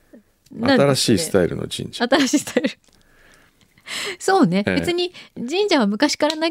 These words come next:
Speaker 1: あるものではなければいけないっていう
Speaker 2: うん。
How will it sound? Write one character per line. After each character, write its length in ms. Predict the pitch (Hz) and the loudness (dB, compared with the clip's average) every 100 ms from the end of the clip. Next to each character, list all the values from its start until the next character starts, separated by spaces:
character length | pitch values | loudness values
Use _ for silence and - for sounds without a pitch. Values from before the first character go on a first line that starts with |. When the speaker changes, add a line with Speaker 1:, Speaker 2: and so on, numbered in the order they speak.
| - - | -6 -6
Speaker 1:
あ 140 | 240 | -2
る 80 | 302 | 0
も 140 | 269 208 | 0 0
の 100 | 190 | 0
で 80 | |
は 60 | 175 | 0
な 100 | 208 | -2
け 120 | 202 | -2
れ 100 | 170 | -4
ば 80 | 147 | -4
い 80 | 151 | -4
け 140 | 214 | -2
な 100 | 214 | 0
い 60 | 240 | 0
っ 60 | |
て 140 | 214 151 | -2 -6
い 140 | 151 | -4
う 260 | 160 190 180 | -2 0 2
Speaker 2:
う 60 | 101 | 0
ん。 260 | 90 90 | 0 -6